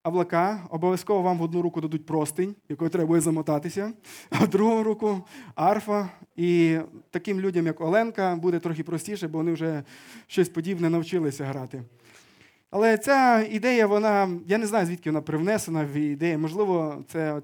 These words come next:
ці люди, які малювали, там, чи з Ренесансу, чи ще малювали небеса, от вони в-, вклали, вкарбували в ідею, що небеса будуть такими. Але Бі-, Біблія говорить так: ми будемо там прославляти нашого Отця Небесного, на Ісуса Христа, ми будемо прославляти Бога там,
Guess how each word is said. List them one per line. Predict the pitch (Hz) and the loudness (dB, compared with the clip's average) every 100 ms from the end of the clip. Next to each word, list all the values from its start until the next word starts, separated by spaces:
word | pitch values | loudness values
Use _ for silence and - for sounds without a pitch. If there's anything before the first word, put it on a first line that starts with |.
| _ | _
ці | - 175 | -8 -8
люди, | 165 196 165 | -6 -4 -4
які | 151 160 | -2 -4
малювали, | 156 147 151 185 170 147 | -2 -2 0 0 0 -2
там, | 147 139 135 - | -6 -8 -10 -12
чи | 143 | -10
з | 160 | -6
Ренесансу, | 160 156 147 175 180 160 151 | -4 -2 -2 -2 -2 -2 -8
чи | 139 147 | -8 -10
ще | 131 180 160 - _ _ _ _ _ | -6 -4 -4 -8 _ _ _ _ _
малювали | 156 156 160 196 202 170 156 - | -4 0 2 4 4 4 2 -2
небеса, | 156 160 160 226 | -4 -2 0 0
от | 196 160 | -2 -2
вони | 175 202 | 2 2
в-, | 147 151 - - _ | 2 -8 -20 -20 _
вклали, | - 170 202 202 | -4 4 6 6
вкарбували | 156 170 156 170 160 | 2 -2 0 0 2
в | 156 170 | 0 -4
ідею, | 156 226 220 | 0 2 0
що | - 160 - | -4 -6 -4
небеса | 165 160 175 | -4 -4 -4
будуть | 180 165 156 | -4 -4 -4
такими. | 156 - 127 123 120 _ _ _ - _ _ | -8 -10 -10 -10 -16 _ _ _ -20 _ _
Але | 147 | -10
Бі-, | 160 - | -10 -12
Біблія | 165 220 339 311 | -2 0 4 2
говорить | 269 277 277 | 2 0 0
так: | 294 240 190 | 0 0 0
ми | 185 | -2
будемо | 185 294 233 170 | 0 -4 -2 -4
там | 160 151 | -4 -8
прославляти | 156 143 147 139 131 135 | -10 -8 -6 -6 -8 -8
нашого | 131 - 135 | -10 -10 -12
Отця | 131 180 202 | -6 -4 -4
Небесного, | 180 156 143 143 139 135 _ _ 147 - | -4 -4 -4 -8 -10 -10 _ _ _ -12
на | 131 | -10
Ісуса | - 151 139 214 214 165 | -6 -6 -6 -8 -6 -8
Христа, | - 151 - 151 | -8 -10 -4 -4
ми | 147 165 | -2 -4
будемо | 190 196 | -4 -6
прославляти | 175 170 170 170 170 | -6 -4 -4 -2 -4
Бога | 165 208 180 | 0 0 0
там, | 175 170 | -2 -4